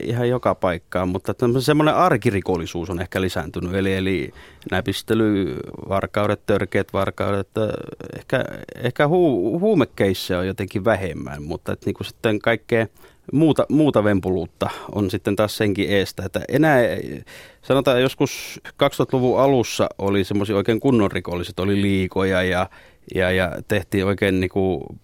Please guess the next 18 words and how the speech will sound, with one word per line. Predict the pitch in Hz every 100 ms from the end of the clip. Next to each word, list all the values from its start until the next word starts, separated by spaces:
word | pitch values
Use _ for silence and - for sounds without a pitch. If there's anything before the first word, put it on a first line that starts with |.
| -
tekemällä | 127 120 95 85
sitä | - 87
pahaa, | - 95 92
mutta | 90 92 98
nyt | 123 -
myöskin | 131 - 139
ihan | 147
tavalliset | 139 147 120 107
ihmiset | 98 98 95 98
on | 85 98 98 78
oma-aloitteisesti | 113 113 95 95 90 95 92 87 - 87 -
alkaa, | - 95 92 95 85 - - - 57
alkaa | 104 101 92 98 80
rikollis-, | 92 101 101 95 - 64 87 82 -
rikollista | 113 104 98 -
elämää | 98 98 95
harjoittamaan | 92 101 90 - 98 95
ja | 98